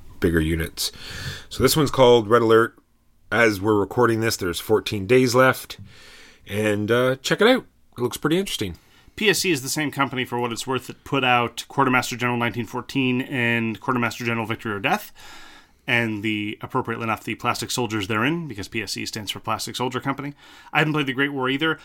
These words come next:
Speaker 2: Honestly, when it comes to Command and Colors, it's very much a question of pick whichever theater or theaters interest you.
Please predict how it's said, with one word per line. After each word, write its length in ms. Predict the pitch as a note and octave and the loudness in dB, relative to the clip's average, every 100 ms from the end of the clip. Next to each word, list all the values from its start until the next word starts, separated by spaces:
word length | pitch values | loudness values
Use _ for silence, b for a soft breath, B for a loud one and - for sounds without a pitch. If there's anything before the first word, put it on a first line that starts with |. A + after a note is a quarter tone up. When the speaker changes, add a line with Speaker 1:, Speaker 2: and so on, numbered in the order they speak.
| B | B
Speaker 2:
Honestly, 340 | C3+ F3 F3 D#3+ | 0 2 2 0
when 140 | C#3+ | -2
it 60 | C#3+ | -4
comes 280 | D3+ D3 | -4 -4
to 380 | - C3+ C3 B2 | -4 -4 -2 -4
Command 320 | A#2 C3 C3 | -4 -2 -2
and 100 | A#2+ | -2
Colors, 460 | A2+ B2+ B2+ A#2+ - | -2 -2 0 -2 -4
it's 180 | D#3+ - | -8 -6
very 180 | C#3 C#3 | -2 -2
much 200 | C3 - | -2 -4
a 20 | |
question 360 | - C3 C3+ | -2 -2 -2
of 140 | B2 - | -6 -4
pick 200 | C#3+ C3+ | -4 -4
whichever 260 | A#2+ B2 | -4 -4
theater 300 | A2 C#3+ B2+ | 0 4 4
or 100 | B2 | 2
theaters 460 | A2 C3+ A#2 A2+ G2+ | -2 -2 0 -2 -6
interest 320 | C3+ B2 C3 | -8 -6 0
you. 200 | E3+ F3 | 2 0